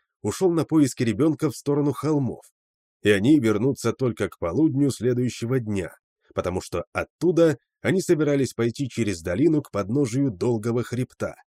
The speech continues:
где пропал первый ребёнок. Там они тщательно всё обыщут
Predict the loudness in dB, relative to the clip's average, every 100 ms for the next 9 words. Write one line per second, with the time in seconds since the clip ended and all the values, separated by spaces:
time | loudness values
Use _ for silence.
0 | _ -8 -4 -4 -4 -6 -2 0 0 -2
1 | _ -6 -4 -2 0 2 0 -4 -12 _
2 | _ _ _ _ _ _ -4 -2 -6 -8
3 | -8 -8 -6 -8 -8 -6 -4 -4 -2 -2
4 | 0 -2